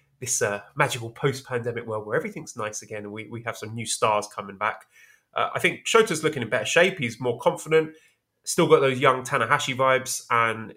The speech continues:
Tsuji's in the middle of this storyline where he's, uh, begrudgingly associated with the,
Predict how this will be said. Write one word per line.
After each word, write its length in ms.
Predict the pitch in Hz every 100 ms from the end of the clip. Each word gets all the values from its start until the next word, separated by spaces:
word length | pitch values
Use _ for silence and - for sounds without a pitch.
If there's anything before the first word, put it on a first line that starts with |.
| -
Tsuji's 500 | - 170 139 135 123
in 100 | 123
the 60 |
middle 180 | 127 120
of 40 |
this 180 | 104 107
storyline 460 | - 117 110 110 104
where 120 | 104
he's, 220 | 104 - - _ _ -
uh, 120 | 104 123
begrudgingly 520 | 120 131 117 113 104
associated 600 | 101 117 104 - 98 -
with 340 | 110 101 - -
the, 260 | 104 98